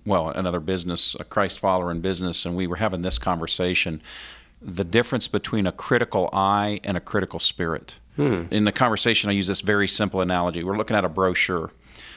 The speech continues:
Speaker 1: A critical eye looks at the typos, looks at the font, looks at the look, the feel, the messaging,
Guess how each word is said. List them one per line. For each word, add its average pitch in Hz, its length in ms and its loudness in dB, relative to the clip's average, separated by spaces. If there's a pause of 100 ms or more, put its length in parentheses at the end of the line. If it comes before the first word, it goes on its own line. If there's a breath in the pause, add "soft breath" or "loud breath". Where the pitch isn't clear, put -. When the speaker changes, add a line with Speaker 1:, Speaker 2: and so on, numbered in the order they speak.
(140 loud breath)
Speaker 1:
A 107 60 -6
critical 151 420 4
eye 107 440 4
looks - 560 0
at 101 340 2
the 92 80 -2
typos, 110 800 2
looks 92 200 -2
at 92 100 -6
the - 80 -6
font, 107 580 2
looks 101 260 -2
at 95 120 -4
the 90 100 0
look, 107 420 2
the 92 80 -4
feel, 110 540 4
the 92 80 -2
messaging, 104 800 0